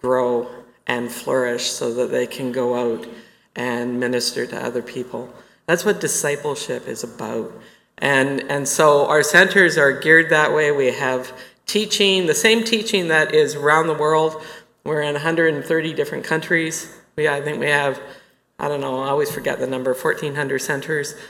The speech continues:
Um, and the curriculum is the same. It's in all kinds of different languages. The foundation is the same, and the foundation is Jesus.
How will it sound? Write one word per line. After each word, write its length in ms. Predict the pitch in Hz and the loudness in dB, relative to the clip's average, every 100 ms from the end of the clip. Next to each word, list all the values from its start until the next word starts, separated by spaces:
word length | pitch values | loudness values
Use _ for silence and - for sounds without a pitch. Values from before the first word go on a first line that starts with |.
| - _ _ | -20 _ _
Um, 580 | 156 147 139 139 135 - - _ _ | 0 2 2 0 -4 -10 -18 _ _
and 160 | 151 160 | 4 6
the 80 | |
curriculum 640 | 156 - 226 269 220 170 151 | 6 10 10 10 8 6 4
is 120 | 139 | 2
the 80 | 143 | 0
same. 340 | - 170 131 | 2 2 0
It's 200 | 120 - | -4 -4
in 120 | 147 139 | -2 2
all 200 | 147 151 | 2 2
kinds 280 | 165 151 | 0 0
of 100 | 147 | 0
different 280 | 139 143 151 | -2 -2 -4
languages. 720 | 135 135 139 135 135 131 - - - - | -4 -2 -2 -2 -2 -2 -6 -16 -18 -14
The 80 | |
foundation 720 | - - 151 156 156 165 - 143 | -4 2 2 4 4 4 0 -4
is 160 | 127 | -4
the 80 | 139 | -6
same, 340 | - 139 135 | -8 -8 -6
and 100 | 127 | -6
the 60 | 127 | -6
foundation 640 | - 147 131 131 131 143 | -6 -6 -2 -2 -2 -4
is 160 | 120 117 | -6 -6
Jesus. 600 | - 127 127 120 - - | -8 -8 -8 -8 -10 -16